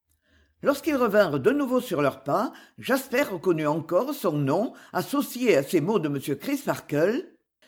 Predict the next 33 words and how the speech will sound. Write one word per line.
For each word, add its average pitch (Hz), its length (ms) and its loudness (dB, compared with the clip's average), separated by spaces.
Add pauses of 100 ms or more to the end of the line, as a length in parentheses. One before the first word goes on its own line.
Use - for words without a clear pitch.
Rappelez-vous 277 640 2
que 202 160 2
j'ai 170 180 6
dit 190 380 2 (160)
que 196 120 6
je 160 100 0
répondais 247 580 2
de 262 120 2
vous. » 127 440 -2 (1120)
Puis 262 280 4
ils 220 120 0
s'arrêtèrent 240 580 2
un 147 140 2
instant, 170 540 2 (160)
et 180 120 2
monsieur 165 240 0
Neville 214 580 0
sembla 151 300 0
parler 202 400 -2
avec 170 280 -2
animation. 156 800 -2 (840)
Quand 285 260 -2
ils 233 120 0
se 175 100 -4
remirent 247 480 0
en 180 100 -2
mouvement, 151 600 -2 (340)
Jasper 220 600 -2
vit 190 140 2
Crisparkle 247 680 0
regarder 196 440 2
le 147 100 2
ciel 185 480 4